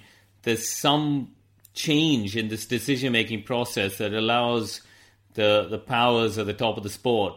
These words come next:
to, to just make some, some big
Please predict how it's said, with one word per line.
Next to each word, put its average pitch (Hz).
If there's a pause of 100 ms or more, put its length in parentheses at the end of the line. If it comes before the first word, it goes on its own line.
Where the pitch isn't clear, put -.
(180)
to, 104 (460)
to 110 (120)
just - (220)
make 139
some, 107 (180)
some 110 (380)
big 135